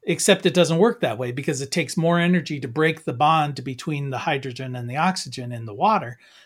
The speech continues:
than the energy that you get when you use the hydrogen. So it's, it's like a, it's like a less than one per, one, uh, return on your energy investment.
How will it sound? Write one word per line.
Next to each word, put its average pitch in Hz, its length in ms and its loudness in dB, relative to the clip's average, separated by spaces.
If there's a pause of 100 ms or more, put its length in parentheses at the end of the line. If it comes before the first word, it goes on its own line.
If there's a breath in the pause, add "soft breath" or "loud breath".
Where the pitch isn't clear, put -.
(140 soft breath)
than 165 220 4
the 160 220 0
energy 165 520 4
that 139 220 -2
you 175 80 -2
get 131 600 0 (440)
when 151 240 0
you 143 100 0
use 139 260 -2
the 131 100 -6
hydrogen. 123 500 0 (640)
So 143 420 2
it's, 143 320 -2
it's 139 300 -4
like 135 260 -2
a, 113 340 -6 (200)
it's 147 200 -4
like 135 200 -2
a 127 100 -8 (180)
less 120 300 -6
than 131 200 -4
one 123 240 -4
per, 127 180 -12 (100)
one, 135 480 -6 (140)
uh, 127 260 -2
return 139 540 -6
on 131 180 -4
your 123 300 -6
energy 123 340 -6
investment. 170 560 -4